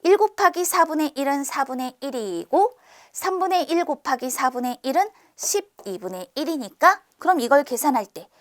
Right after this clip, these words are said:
사분의 일을 십이분의 삼으로 여기에 십이분의 일을 더해주니까 십이분의 사, 약분하면 기하분수로 삼분의 일, 바로 이런 과정들이 들어가는 거죠.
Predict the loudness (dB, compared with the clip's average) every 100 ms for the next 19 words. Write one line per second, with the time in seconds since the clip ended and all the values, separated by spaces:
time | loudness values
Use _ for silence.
0 | -20 -20 -12 -2 0 2 0 -4 -2 0
1 | 2 4 2 -2 -4 -4 -6 -8 -10 -8
2 | -4 -2 2 0 0 -16 -20 -12 0 0
3 | 2 2 2 0 -4 -6 -6 -8 -6 -4
4 | -2 -2 -2 -2 -2 -2 -8 -6 2 2
5 | 2 -10 _ -18 -16 -6 -2 -2 -2 -4
6 | -6 -6 -2 2 4 2 _ _ -20 -20
7 | -2 2 2 _ -6 -4 -4 -2 0 4
8 | 6 4 0 _ -20 -12 0 0 0 -6
9 | -6 0 2 2 0 -20 -10 -6 -2 0
10 | 0 0 -2 -2 0 0 -2 -12 -16 -2
11 | 2 4 4 0 -12 -4 2 2 2 -2
12 | -10 -8 -4 -2 -2 -2 -4 -6 -6 -2
13 | -2 -2 -6 -6 -2 0 0 -2 -6 -6